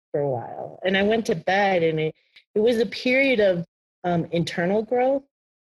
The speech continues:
where, um, <clears throat> I just basically, like, I had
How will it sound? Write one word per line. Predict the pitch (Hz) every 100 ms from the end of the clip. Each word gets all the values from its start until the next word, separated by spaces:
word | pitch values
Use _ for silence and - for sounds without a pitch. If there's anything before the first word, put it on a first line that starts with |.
| _
where, | 165 185 185 185 175 165 165 -
um, | 170 160 156 147 135 131 - 226
<clears throat> | 240 226 196 165 170
I | 214
just | 220 220
basically, | 220 220 226 - 196 185
like, | 170
I | 190
had | 190 196 170